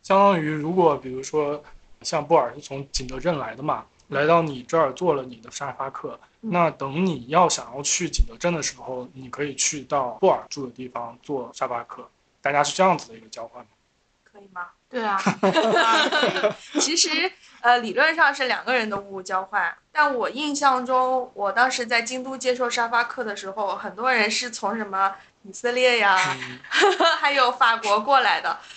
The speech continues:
Speaker 2: 我们并没有提前约定，一定说以后我要去法国，你就得把你家借给我，呃，睡，而是说他在法国也会接收很多沙子，所以就是一个很
Speaker 1: 相当于
Speaker 2: 广泛的交流。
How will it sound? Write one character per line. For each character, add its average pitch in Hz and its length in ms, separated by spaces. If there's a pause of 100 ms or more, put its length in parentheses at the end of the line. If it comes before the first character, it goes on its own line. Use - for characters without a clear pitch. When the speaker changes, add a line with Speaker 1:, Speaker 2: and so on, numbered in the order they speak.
(140)
Speaker 2:
我 214 100
们 226 160
并 302 160
没 254 120
有 208 140
提 226 160
前 240 180
约 254 200
定， 254 120
一 208 360
定 233 200
说 226 220
以 208 160
后 214 180
我 196 180
要 214 140
去 220 160
法 190 220
国， 180 140
你 190 140
就 202 180
得 - 300
把 190 120
你 175 160
家 185 440
借 185 200
给 185 140
我， 165 400
呃， 175 100 (120)
睡， - 420 (300)
而 208 120
是 233 300
说 233 440 (500)
他 269 400
在 269 180
法 196 240
国 170 260
也 202 160
会 208 180
接 220 200
收 233 180
很 226 160
多 180 400 (120)
沙 - 280
子， - 320 (460)
所 247 180
以 233 160
就 240 200
是 233 220
一 202 160
个 202 280
很 185 260
Speaker 1:
相 208 140
当 247 100
于 170 140
Speaker 2:
广 - 20
泛 180 140
的 175 80
交 85 240
流。 - 100